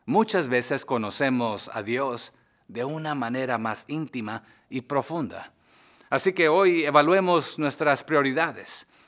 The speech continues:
¿Estamos invirtiendo en lo eterno o en lo pasajero? Un buen nombre delante de Dios vale más que cualquier éxito terrenal. Que el Señor nos ayude a vivir de tal manera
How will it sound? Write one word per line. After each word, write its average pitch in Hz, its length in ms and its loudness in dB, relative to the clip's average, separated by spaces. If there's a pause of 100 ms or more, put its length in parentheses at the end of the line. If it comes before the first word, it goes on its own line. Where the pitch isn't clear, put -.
¿Estamos 143 760 4 (220)
invirtiendo 127 1400 2
en 110 180 -6
lo 101 100 -4
eterno 123 540 0 (260)
o 135 720 -8
en 143 120 -6
lo 143 260 -2
pasajero? 143 640 -2 (800)
Un 170 420 2
buen 143 480 2 (200)
nombre 117 520 4
delante 107 440 -2
de 104 120 -6
Dios 131 420 -6 (220)
vale 170 540 6
más 123 560 0 (320)
que 113 160 -2
cualquier 107 580 -4
éxito 120 580 -6
terrenal. 95 720 -10 (320)
Que 175 80 8
el 156 100 8
Señor 160 360 4
nos 156 180 0
ayude 143 460 2
a 117 40 2
vivir 123 440 -4
de 117 160 -4
tal 175 280 -4
manera 127 520 2